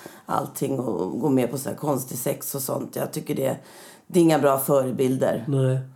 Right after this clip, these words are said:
Speaker 2: det tr-,
Speaker 1: Nej.
Speaker 2: det, det driver ju inte branschen
Speaker 1: Nej.
Speaker 2: framåt
Speaker 1: Nej.
Speaker 2: riktigt.
Speaker 1: Det kommer vara fjorton, femtonåriga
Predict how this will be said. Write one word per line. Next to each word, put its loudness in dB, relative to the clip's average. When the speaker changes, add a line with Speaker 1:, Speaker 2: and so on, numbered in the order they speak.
Speaker 2:
det 2
tr-, -8
Speaker 1:
Nej. 0
Speaker 2:
det, 0
det 6
driver 4
ju 4
inte 0
branschen 2
Speaker 1:
Nej. -2
Speaker 2:
framåt 2
Speaker 1:
Nej. 2
Speaker 2:
riktigt. -6
Speaker 1:
Det 2
kommer 4
vara 6
fjorton, 0
femtonåriga 2